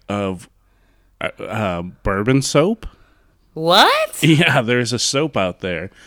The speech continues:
Speaker 1: Old Canyon or something. Um, uh, Big Duke. Big Duke is what it is. And it's made with, um, fuck, I, uh, I think it's made with Buffalo Trace.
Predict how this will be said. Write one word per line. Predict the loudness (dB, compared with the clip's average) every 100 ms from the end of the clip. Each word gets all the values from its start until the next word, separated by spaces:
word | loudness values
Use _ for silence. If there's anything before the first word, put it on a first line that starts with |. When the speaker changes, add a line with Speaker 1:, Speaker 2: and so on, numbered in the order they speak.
| _
Speaker 1:
Old | -2 -2
Canyon | 2 2 2 0
or | 0
something. | -4 -4 -4 -2
Um, | -2 -2 -4
uh, | -2 0
Big | 2 2 4
Duke. | 2 2 -2
Big | -2 -2
Duke | -2 -4
is | -6
what | -6
it | -6
is. | -8 -12 -20 _ _ _ -8 -2
And | 0
it's | 0 0
made | 2 2 2
with, | 0 0 0 -4
um, | -2 -2 -2 -2 -4 -8 _ _ _ _ _ _ _ _ _ _
fuck, | -8 -4 -4 -2
I, | -4 -2
uh, | -2
I | 0
think | 0 -2
it's | 2
made | 4 4
with | 4
Buffalo | 0 0 0 -2
Trace. | -2 -6 -6 -8 -10 -12